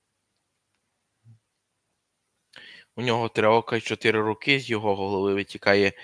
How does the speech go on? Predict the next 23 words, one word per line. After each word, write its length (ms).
найбільша 540
річка 360
в 120
Індії — 300
Ганг, 520
а 120
ось 280
велика 320
фігура 400
людини 360
з 80
кругленьким 600
пустем 520
і 80
головою 520
слона 460
та 160
найбентежніша 840
знахідка — 500
зображення 680
жінки 340
з 40
надзвичайно 720